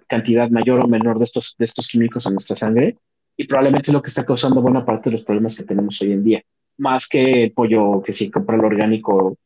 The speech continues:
porque al final a lo mejor comemos carne de res una vez a la semana o dos y a lo mejor pollo una o dos, pero pregúntense ustedes, preguntémonos todos, ¿cuánto consumimos plástico en nuestro día a día?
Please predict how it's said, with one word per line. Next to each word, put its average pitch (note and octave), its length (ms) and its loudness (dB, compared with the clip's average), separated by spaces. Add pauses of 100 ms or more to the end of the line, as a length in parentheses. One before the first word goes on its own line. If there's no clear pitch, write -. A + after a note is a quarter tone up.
(120)
porque B2+ 240 0
al B2+ 60 -2
final D3 360 2 (440)
a C3+ 60 -6
lo C#3+ 100 0
mejor E3+ 240 0
comemos D#3+ 440 2
carne D3+ 260 2
de C#3 80 2
res C#3 500 0
una B2+ 220 2
vez B2 180 0
a - 20 0
la A2 80 2
semana A#2 480 2
o A2+ 40 0
dos D3 340 2
y B2 40 4
a A2+ 40 4
lo G#2+ 80 2
mejor - 180 -8
pollo A#2 240 2
una A2 180 2
o G#2+ 40 0
dos, A#2+ 300 -2 (480)
pero - 420 0 (480)
pregúntense C3+ 720 0
ustedes, C3+ 760 2 (300)
preguntémonos B2 720 0
todos, A#2+ 420 0
¿cuánto A#2+ 520 -2
consumimos A#2 560 0
plástico B2+ 420 -2
en A#2 60 0
nuestro G#2 300 -6
día F#2+ 160 2
a - 20 0
día? D#3+ 200 0